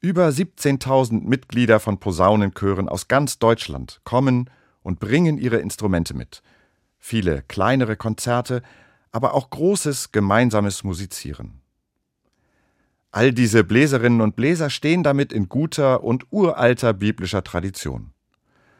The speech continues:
Lobt Gott mit Posaunen. Lobt ihn mit Psalter und Harfen. Lobt ihn mit Pauken und Reigen. Alles, was Atem hat, lobe den Herrn. Halleluja.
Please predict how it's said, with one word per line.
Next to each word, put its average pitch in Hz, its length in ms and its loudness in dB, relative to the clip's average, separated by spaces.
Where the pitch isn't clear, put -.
Lobt 131 360 2
Gott 143 240 4
mit 120 180 0
Posaunen. 80 600 -4
Lobt 165 320 4
ihn 165 180 4
mit 147 200 0
Psalter 143 520 0
und 117 160 -6
Harfen. 73 480 -8
Lobt 113 240 0
ihn 101 140 2
mit 85 160 -2
Pauken 120 460 -4
und 117 140 -4
Reigen. 69 540 -4
Alles, 165 480 -2
was 92 240 -6
Atem 98 440 -4
hat, - 380 -10
lobe 113 380 0
den 85 160 -2
Herrn. 82 580 -6
Halleluja. 92 640 -4